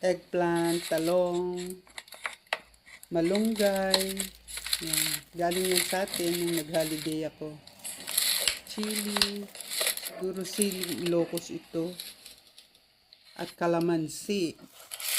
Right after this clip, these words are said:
Yan. Calamansi dahil talagang number one sa atin yung mga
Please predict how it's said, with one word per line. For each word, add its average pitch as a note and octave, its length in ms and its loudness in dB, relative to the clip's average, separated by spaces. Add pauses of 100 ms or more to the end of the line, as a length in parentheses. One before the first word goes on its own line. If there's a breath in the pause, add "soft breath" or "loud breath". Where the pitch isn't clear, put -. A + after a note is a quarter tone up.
(960)
Yan. D#3+ 320 -2 (800)
Calamansi F3 800 0
dahil D#3+ 560 2
talagang D#3+ 400 -2
number E3+ 560 0
one E3 80 0
sa D#3+ 240 2
atin D#3+ 320 0
yung D#3 80 2
mga D3 260 2